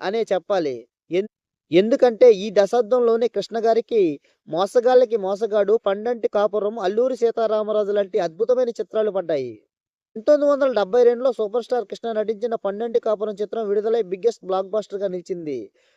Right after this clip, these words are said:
ఫ్యామిలీ ఆడియన్స్‌కి ఉర్రూ తొలగించింది. ఈ చిత్రాన్ని కృష్ణ తన సొంత నిర్మాణంలో నిర్మించారు. కృష్ణ సోదరుడు జి హనుమంతరావు, ఆదిశేషగిరిరావు నిర్మాణ బాధ్యతలు చూసుకున్నారు. ఈ చిత్రంలో సూపర్ స్టార్ కృష్ణతో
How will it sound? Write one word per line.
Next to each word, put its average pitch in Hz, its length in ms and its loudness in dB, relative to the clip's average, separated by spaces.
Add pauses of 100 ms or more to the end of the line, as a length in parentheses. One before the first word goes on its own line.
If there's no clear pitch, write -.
(160)
ఫ్యామిలీ 262 420 -2
ఆడియన్స్‌కి 233 580 0
ఉర్రూ 214 280 -2
తొలగించింది. 190 920 -2 (260)
ఈ 220 80 -8
చిత్రాన్ని 277 480 0
కృష్ణ 240 360 -6
తన 220 260 -4
సొంత 202 300 -8
నిర్మాణంలో 226 540 0
నిర్మించారు. 196 760 -4 (320)
కృష్ణ 247 280 -2
సోదరుడు 233 760 2 (320)
జి 240 180 -4
హనుమంతరావు, 226 680 0
ఆదిశేషగిరిరావు 214 800 -4
నిర్మాణ 214 340 -6
బాధ్యతలు 208 540 -4
చూసుకున్నారు. 165 680 -6 (320)
ఈ 233 180 -10
చిత్రంలో 285 400 0
సూపర్ 233 340 -2
స్టార్ 254 220 -4
కృష్ణతో 214 600 -4